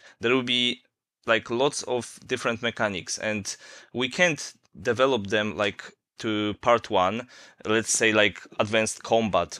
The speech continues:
or so. So we actually focused in L one more about, like, on introducing the story to the people, show them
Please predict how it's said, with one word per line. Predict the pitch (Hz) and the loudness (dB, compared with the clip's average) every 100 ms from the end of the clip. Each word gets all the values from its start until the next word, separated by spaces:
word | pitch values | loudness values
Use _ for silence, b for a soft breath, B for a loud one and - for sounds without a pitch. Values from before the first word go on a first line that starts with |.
| - | -6
or | 95 90 87 b b _ _ _ _ _ _ - | -2 0 -2 b b _ _ _ _ _ _ -10
so. | - 117 110 | -4 0 0
So | - 123 | 0 0
we | 135 147 | 2 2
actually | 147 - 139 | 0 -2 -4
focused | 127 147 - 127 120 | -2 -2 -2 -6 -6
in | 120 | -4
L | 101 139 | 0 2
one | 110 101 131 160 b b - | 4 4 4 0 b b -6
more | 110 127 131 131 135 | 0 4 4 4 2
about, | 123 110 117 113 - - | 0 2 4 4 2 -2
like, | 110 107 - - | -2 -2 -4 -4
on | 113 110 110 107 107 b b _ | -2 -2 -4 -6 -8 b b _
introducing | 117 - 113 131 - 110 90 | -8 -4 -2 -2 -2 -4 -4
the | 98 | -4
story | - 117 107 98 | -4 -2 -2 -2
to | - | -4
the | 104 98 | -6 -6
people, | - 104 - | -6 -10 -8
show | - - 127 | -2 2 2
them | 120 113 110 | 2 0 -2